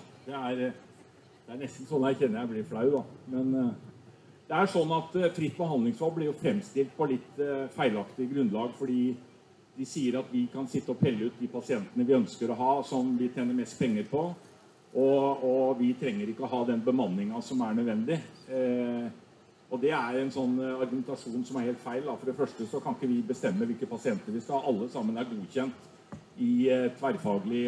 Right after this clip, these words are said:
eh, tverrfaglig råd i forskjellige sykehusene, så de har allerede, eh, rettigheter til å få behandling. Og så står det i den friheten at de kan velge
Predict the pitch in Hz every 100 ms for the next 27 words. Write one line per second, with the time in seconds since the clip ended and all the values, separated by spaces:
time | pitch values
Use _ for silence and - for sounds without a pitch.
0 | 120 120 117 110 - 127 - 107 104 123
1 | 113 131 135 123 139 131 110 107 123 -
2 | 101 117 147 139 131 127 101 113 120 107
3 | 113 - - - - - 120 123 120 123
4 | 139 131 - 104 90 127 123 123 120 117
5 | 104 117 90 98 104 - - - 147 147
6 | - - - - 147 143 151 143 139 139
7 | 107 - 151 135 139 151 151 147 104 87
8 | 123